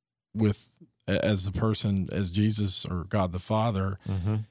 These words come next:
Speaker 1: And he lives in us and, and is there.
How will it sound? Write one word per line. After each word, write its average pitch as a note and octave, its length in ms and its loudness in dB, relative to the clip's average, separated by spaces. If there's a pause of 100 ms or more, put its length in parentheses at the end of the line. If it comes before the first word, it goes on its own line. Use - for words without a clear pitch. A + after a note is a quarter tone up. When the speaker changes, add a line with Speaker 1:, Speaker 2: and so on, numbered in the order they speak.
(180)
Speaker 1:
And B2+ 180 4
he C#3 120 6
lives B2+ 640 6 (800)
in D3 140 6
us G#2 400 0 (460)
and, A2 500 4
and A2+ 180 4
is G2 200 2
there. G#2 580 2